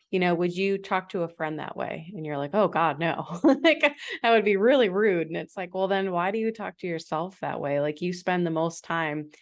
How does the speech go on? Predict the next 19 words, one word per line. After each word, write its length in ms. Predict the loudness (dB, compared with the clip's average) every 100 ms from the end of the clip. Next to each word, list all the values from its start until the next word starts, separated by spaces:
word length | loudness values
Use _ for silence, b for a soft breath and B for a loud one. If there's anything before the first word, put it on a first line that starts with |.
| b _ _
with 180 | -2 0
yourself. 600 | -2 -2 0 0 0 -4
So 160 | -6 -4
why 180 | -2 -2
would 160 | -4
you 80 | -6
have 220 | -6 -8
those 160 | -8 -10
conversations? 760 | -8 -8 -6 -6 -6 -8 -8
So 100 | -6 -6
it's 100 | 0
very 220 | 2 2
similar. 480 | 0 -2 -4 -4 -4
Like 220 | -4 -4
you 80 | -10
were 80 |
saying, 340 | -4 0 2 2
it's 180 | 0 -4
like, 180 | -4